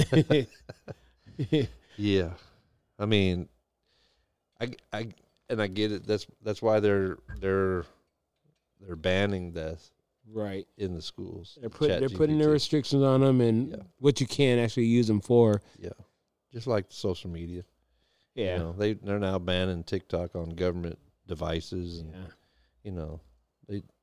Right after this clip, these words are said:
Speaker 2: they don't want the spies of the world to get your information, but yet they can fly a balloon
Speaker 1: All
Speaker 2: all the way
Speaker 1: across
Speaker 2: across
Speaker 1: the
Speaker 2: the
Speaker 1: whole
Speaker 2: United
Speaker 1: cro-, all
Speaker 2: States
Speaker 1: across
Speaker 2: country, just scanning everything.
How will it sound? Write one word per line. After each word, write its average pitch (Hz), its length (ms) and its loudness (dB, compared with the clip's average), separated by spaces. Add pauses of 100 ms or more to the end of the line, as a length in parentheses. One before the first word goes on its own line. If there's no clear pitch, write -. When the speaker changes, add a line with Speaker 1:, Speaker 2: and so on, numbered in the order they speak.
(680)
Speaker 2:
they 113 80 -4
don't 120 200 0
want 101 180 -2
the 85 160 -4 (420)
spies 90 480 -2
of 82 60 -6
the 80 60 -10
world 92 380 0
to 82 120 -10 (880)
get 104 200 -6
your 101 80 -2
information, 95 520 -4
but 90 200 0 (680)
yet 175 180 -6
they 185 100 -2
can 156 120 -6
fly 131 240 -2
a 110 40 -2
balloon 117 500 -2 (760)
Speaker 1:
All 113 100 0
Speaker 2:
all 139 220 8
the 139 80 2
way 131 80 4
Speaker 1:
across 131 140 2
Speaker 2:
across 123 280 6
Speaker 1:
the 120 60 2
Speaker 2:
the - 60 4
Speaker 1:
whole 120 100 6
Speaker 2:
United 113 140 2
Speaker 1:
cro-, 113 100 -2
all 127 120 4
Speaker 2:
States 110 120 -2
Speaker 1:
across 123 60 -2
Speaker 2:
country, 113 240 0
just 113 180 -2
scanning 110 380 0
everything. 95 520 0